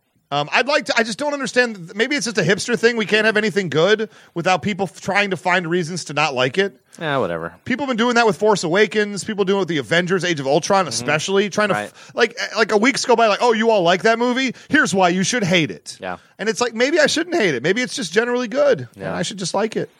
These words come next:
Speaker 1: 'Cause
Speaker 2: There's shows that I'm really liking right now. I really wish everyone would start watching Man Seeking Woman.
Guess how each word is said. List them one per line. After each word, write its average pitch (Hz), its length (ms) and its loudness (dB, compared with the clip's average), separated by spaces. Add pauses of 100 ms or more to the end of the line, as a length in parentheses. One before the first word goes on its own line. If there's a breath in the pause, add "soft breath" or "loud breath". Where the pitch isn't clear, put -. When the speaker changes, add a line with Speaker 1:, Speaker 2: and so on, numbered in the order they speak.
(120)
Speaker 1:
'Cause 143 160 -8
Speaker 2:
There's 285 140 0
shows 135 300 2
that 120 80 4
I'm 113 160 0
really 113 260 0
liking 98 360 -4
right 92 180 -6
now. 90 220 -6
I 90 140 -4
really 110 480 0
wish 104 400 -4
everyone 104 340 -2
would 101 100 -6
start 101 220 0
watching 95 320 -2
Man 92 300 -4
Seeking 92 340 -4
Woman. 92 300 -4